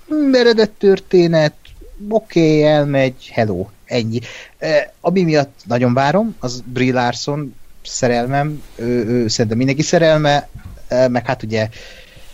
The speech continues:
tök jók benne a színészek, nagyon jó a koncepció, hogy a kilencvenes években visszamegy, és, vagy nem, nem visszamegy, hanem visszamegyünk.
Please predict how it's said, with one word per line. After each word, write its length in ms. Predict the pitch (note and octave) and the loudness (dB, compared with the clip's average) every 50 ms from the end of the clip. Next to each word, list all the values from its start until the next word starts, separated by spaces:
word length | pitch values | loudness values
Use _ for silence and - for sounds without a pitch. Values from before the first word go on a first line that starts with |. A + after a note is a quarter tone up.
| - - - - - - - - - - | -20 -18 -18 -18 -18 -18 -18 -18 -16 -8
tök 160 | - D#3+ - | -6 -4 -2
jók 140 | D#3+ D3+ - | -2 -4 -2
benne 220 | - D3+ D3 C3+ B2+ | -2 -2 -2 -2 -2
a 40 | |
színészek, 540 | A2+ - - F3+ F#3+ F#3 F3+ - E3+ D3+ - | -4 -2 0 0 2 0 0 0 -2 -2 0
nagyon 260 | D#3+ D#3 D3+ D3 C#3+ | 0 2 2 4 4
jó 220 | C3+ C3+ C3 B2 A2+ | 4 4 4 4 2
a 400 | A2+ A2 - B2+ B2 B2 A#2 A#2 - - - - | 0 -2 -2 -2 -2 -2 -4 -6 -10 -16 -16 -4
koncepció, 680 | - D3 C3+ - D3+ C#3 - - - D3+ D3 D#3+ E3 | -2 -2 0 0 -2 -4 -4 0 2 2 4 4 4
hogy 140 | D3 C3 A#2+ | 2 2 0
a 40 | A2+ | -2
kilencvenes 440 | A#2 B2 C3 B2 A2+ - C3 - - | -2 -2 -2 -2 -2 -2 -4 -2 0
években 240 | C3 B2 A#2+ A2+ A2 | 2 2 2 0 -2
visszamegy, 540 | B2 A#2 - - C#3+ D3 E3 E3+ E3+ D#3 | -2 -4 -2 -2 0 2 2 2 2 2
és, 440 | C3+ B2 A#2 - - - - - - A2+ A#2+ A2+ - - | 2 0 0 0 -2 -4 -4 -4 -4 -4 -4 -4 -2 -2
vagy 120 | A#2+ A2+ | -2 -2
nem, 100 | A#2 A#2+ B2 | 0 2 2
nem 100 | C3 C3 | 2 2
visszamegy, 340 | A#2+ A2+ - C3+ A#2 A2+ G#2+ | 2 0 -2 -2 -2 0 0
hanem 140 | A#2 A2+ | 0 0
visszamegyünk. 720 | A2+ A#2 A2+ - A#2 G#2+ G#2+ G#2 A#2+ C3 D3 C#3+ - - - | 0 0 0 0 0 0 2 2 4 4 2 2 0 -4 -10